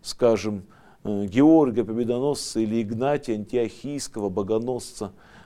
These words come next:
мы видим вот именно такое переживание Бога, общение, и мы бы были, м, ну, в-, чувствовали бы подобные вещи, если бы действительно любили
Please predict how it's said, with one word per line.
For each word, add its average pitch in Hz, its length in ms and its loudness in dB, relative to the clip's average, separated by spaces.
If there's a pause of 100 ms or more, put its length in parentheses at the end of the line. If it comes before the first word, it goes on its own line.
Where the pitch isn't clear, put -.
мы 117 120 -2
видим 131 440 -2
вот 123 200 -2
именно 147 180 0
такое 165 560 4
переживание 139 960 0
Бога, 135 500 0
общение, 135 880 -4 (280)
и 160 120 2
мы 180 280 2
бы 139 180 2
были, 131 540 -2 (260)
м, 123 520 -6
ну, 143 100 0
в-, 117 300 -8 (140)
чувствовали 131 600 -2
бы 117 260 -4 (360)
подобные 117 680 2
вещи, 156 640 -8 (400)
если 135 360 0
бы 107 260 -2 (240)
действительно 113 920 -4 (280)
любили 107 680 -2